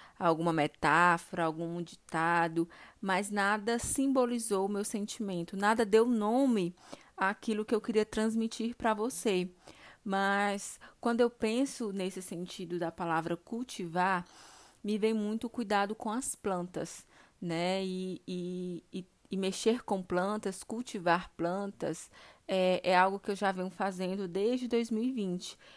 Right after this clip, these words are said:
E isso, de fato, tem me gerado algumas reflexões, né? Mas, para além disso, desse meu sentir,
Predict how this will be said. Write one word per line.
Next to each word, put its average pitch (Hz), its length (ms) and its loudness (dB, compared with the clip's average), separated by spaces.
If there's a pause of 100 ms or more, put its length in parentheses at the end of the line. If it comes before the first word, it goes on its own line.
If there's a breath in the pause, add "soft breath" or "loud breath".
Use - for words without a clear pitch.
(160 loud breath)
E 208 160 -4
isso, 220 180 -6
de 208 100 -8
fato, 233 460 0
tem 208 180 -4
me 214 120 -2
gerado 196 560 0
algumas 202 380 -4
reflexões, 220 1000 -4 (420 soft breath)
né? 175 360 -4 (420 loud breath)
Mas, 240 400 -2
para 359 300 2
além 208 320 4
disso, 202 440 -2
desse 185 300 0
meu 190 240 0
sentir, 220 800 -2